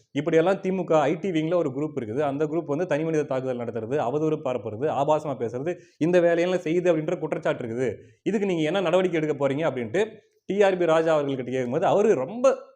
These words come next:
எகத்தாளமா, ரொம்ப தெனாவட்டா, "அப்படிலாம் யாரும் திமுக-லாம் யாரும் கிடையாது, எங்க திமுக வந்து எங்களுடைய ஆட்சியின் சாதனைகளை சொல்றதுக்கே எங்க திமுக ஐ டி விங்க்கு நேரம் இல்ல,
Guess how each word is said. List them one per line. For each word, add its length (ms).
எகத்தாளமா, 500
ரொம்ப 240
தெனாவட்டா, 460
"அப்படிலாம் 360
யாரும் 280
திமுக-லாம் 480
யாரும் 240
கிடையாது, 320
எங்க 220
திமுக 360
வந்து 460
எங்களுடைய 480
ஆட்சியின் 440
சாதனைகளை 480
சொல்றதுக்கே 360
எங்க 200
திமுக 300
ஐ 160
டி 100
விங்க்கு 240
நேரம் 320
இல்ல, 140